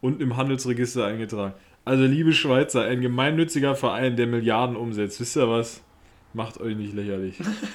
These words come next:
Speaker 1: Also, es ist ja, oh, es ist ein
Speaker 2: Jedenfalls,
Speaker 1: Verein.
Speaker 2: die, äh, jedenfalls organisiert diese Gesellschaft grundsätzlich diese ganzen Turniere.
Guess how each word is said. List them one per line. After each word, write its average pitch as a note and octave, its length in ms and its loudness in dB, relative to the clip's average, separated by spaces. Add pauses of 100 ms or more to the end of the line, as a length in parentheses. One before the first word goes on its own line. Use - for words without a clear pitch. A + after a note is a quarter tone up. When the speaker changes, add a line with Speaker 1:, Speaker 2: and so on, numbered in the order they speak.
(600)
Speaker 1:
Also, B2 440 0
es B2+ 180 -4
ist - 220 4
ja, G#2+ 360 -2
oh, B2+ 60 -8 (300)
es A#2 160 -6
ist B2 80 -4
ein A#2 120 -2
Speaker 2:
Jedenfalls, D3+ 380 0
Speaker 1:
Verein. D3 220 0
Speaker 2:
die, D#3+ 160 -8
äh, C#3 240 2
jedenfalls C3+ 560 0
organisiert C#3 480 2
diese A#2+ 180 -2
Gesellschaft A2+ 580 -2
grundsätzlich A#2 760 -2
diese G#2+ 340 -4
ganzen G#2+ 300 -10
Turniere. C#3 540 -6